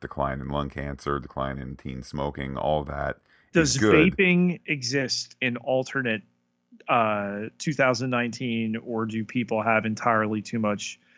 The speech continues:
Speaker 2: self-respect?
Speaker 1: Well, I mean, I think to those, you know, those, like, <sighs> you know, what in our, in our podcast we called, like, those crack pipe cigarettes that were in common usage in the eighties in the graphic novel.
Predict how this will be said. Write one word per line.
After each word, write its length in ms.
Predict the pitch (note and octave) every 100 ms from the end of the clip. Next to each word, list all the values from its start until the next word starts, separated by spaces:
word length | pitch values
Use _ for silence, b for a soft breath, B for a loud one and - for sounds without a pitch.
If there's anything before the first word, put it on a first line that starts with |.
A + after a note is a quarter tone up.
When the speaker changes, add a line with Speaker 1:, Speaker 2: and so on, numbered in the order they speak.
| b b
Speaker 2:
self-respect? 960 | - - A#2+ G#2+ A2 - - - - - _ _ _ _ _ b b
Speaker 1:
Well, 260 | E3 A3 -
I 80 | D#3+
mean, 120 | D#3
I 100 | D3
think 260 | - F#3+ -
to 100 | D3+
those, 480 | E3 E3 D3+ - -
you 120 | C3+
know, 280 | A2 F#2+ G#2+
those, 380 | G2+ A2 A2+ G2+
like, 380 | G2 F#2 - _ _ _ _ _ _ _ _ _ _
<sighs> 60 | B B B B -
you 160 | G#2+ A2+
know, 120 | F2+
what 300 | F2+ A2 A2+
in 120 | G#2+
our, 200 | G#2 F#2+
in 180 | - G2+
our 140 | G2 F#2
podcast 600 | B2 D#3 E3 F#2+ F2 -
we 120 | F2+
called, 260 | F#2 G2
like, 140 | F2 E2
those 140 | E2
crack 360 | - F#2+ F#2 -
pipe 280 | G2 F2 -
cigarettes 600 | - D2 E2+ G2 G#2 -
that 160 | E2
were 140 | E2 D#2+
in 120 | E2
common 380 | F2+ F2 E2+ D#2+
usage 420 | E2 E2 D2 C#2+
in 100 | D2+
the 140 | -
eighties 400 | E2 D#2+ D#2 D2
in 80 | D2+
the 60 | D2
graphic 380 | D#2+ D2+ -
novel. 560 | E2+ G2 A2 E2+ G#1+ -